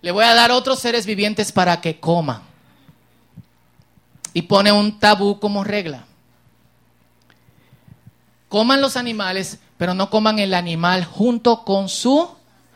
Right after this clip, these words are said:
sangre". ¿Por qué? Porque en la sangre, en hebreo dicen, en la sangre está el nefesh,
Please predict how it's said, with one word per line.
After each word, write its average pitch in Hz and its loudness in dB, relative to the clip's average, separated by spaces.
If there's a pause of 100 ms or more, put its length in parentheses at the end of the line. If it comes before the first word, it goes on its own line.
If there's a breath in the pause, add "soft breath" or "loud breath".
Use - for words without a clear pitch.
(300 soft breath)
sangre". 123 -8 (340 soft breath)
¿Por 233 4
qué? 156 -2 (500 soft breath)
Porque 151 -8
en 160 -4
la 160 0
sangre, 202 0
en 170 -10
hebreo 170 -2
dicen, 190 -2
en 180 -4
la 170 0
sangre 208 -2
está 214 -4
el 196 -2
nefesh, 202 -4